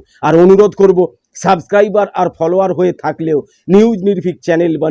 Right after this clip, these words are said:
নিউজ নির্ভীক চ্যানেলের অনুষ্ঠান অবশ্যই নিয়মিত দেখুন।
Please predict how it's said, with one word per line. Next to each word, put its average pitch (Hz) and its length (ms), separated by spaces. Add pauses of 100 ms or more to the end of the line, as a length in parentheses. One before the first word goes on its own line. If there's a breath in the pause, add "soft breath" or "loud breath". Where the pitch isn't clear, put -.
নিউজ 185 200 (100)
নির্ভীক 156 380
চ্যানেলের 156 380 (160)
অনুষ্ঠান 156 400 (300)
অবশ্যই 185 500 (100)
নিয়মিত 196 360 (140)
দেখুন। 117 220